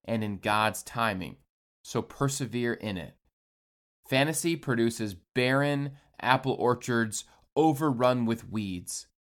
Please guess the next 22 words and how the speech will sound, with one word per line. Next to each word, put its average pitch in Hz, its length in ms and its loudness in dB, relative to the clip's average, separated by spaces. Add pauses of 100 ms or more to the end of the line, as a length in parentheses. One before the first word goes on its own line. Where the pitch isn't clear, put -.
(240)
Investing 131 680 4
in 120 240 2
and 113 180 0
embracing 110 540 0
reality 110 600 2
brings 98 480 -6 (380)
bountiful 156 680 2
orchards 135 600 0
full 123 380 -2
of 113 160 -2
fruit, 92 420 -8 (600)
not 107 180 4
only 139 240 6
for 156 180 -2
you, 151 520 4 (260)
but 107 120 -2
for 110 160 -4
your 90 160 -2
wife, 120 560 0 (600)
your 98 180 -2
children, 107 800 0 (300)
and 104 180 -6